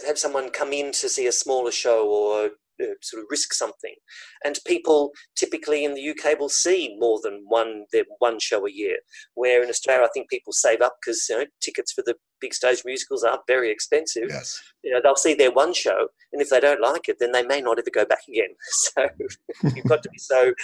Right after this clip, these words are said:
Speaker 1: people, you know, spend their money very carefully. Um, but we're in London, I think audiences are a bit more willing to take a risk.
Speaker 2: It's funny to hear this because I talked to somebody from London who flies back and forth from New York,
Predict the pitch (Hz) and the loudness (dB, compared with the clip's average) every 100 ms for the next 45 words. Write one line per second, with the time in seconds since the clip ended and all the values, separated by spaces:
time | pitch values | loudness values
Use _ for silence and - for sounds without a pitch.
0 | - - - - 151 135 147 160 113 135 | -10 -10 -6 -2 0 2 4 4 4 -2
1 | 127 123 120 127 120 113 117 - - - | 0 0 0 -2 2 2 2 0 -4 -4
2 | - - - - - _ 135 135 135 135 | -8 -8 -16 -20 -20 _ 4 6 4 2
3 | 135 127 - _ _ _ _ _ _ _ | -6 -10 -14 _ _ _ _ _ _ _
4 | _ _ 147 123 135 135 135 135 123 117 | _ _ 0 4 4 6 2 2 2 2
5 | - 123 123 120 - 120 123 113 - - | 2 2 2 0 -2 0 4 4 4 -2
6 | - 120 113 120 117 113 - - 113 107 | -2 -2 0 0 -2 -4 -8 -4 -4 -2
7 | 113 104 - - _ _ _ _ _ _ | -4 -2 -2 -4 _ _ _ _ _ _
8 | _ _ _ - - - - 175 208 175 | _ _ _ -20 -16 -16 0 4 4 2
9 | 233 269 254 175 135 147 101 - 131 127 | 2 4 4 4 4 4 2 0 -2 2
10 | 139 131 - - 185 - 127 123 147 143 | 2 0 -4 -12 -10 -2 0 2 0 0
11 | 143 123 - 104 101 131 131 117 120 110 | 0 0 0 -2 -2 -6 -2 2 2 4
12 | 113 107 - - 117 104 117 107 110 107 | 2 0 -6 -2 2 2 0 -2 -2 -2
13 | - - 92 92 90 160 190 - | -2 -2 0 0 2 4 4 0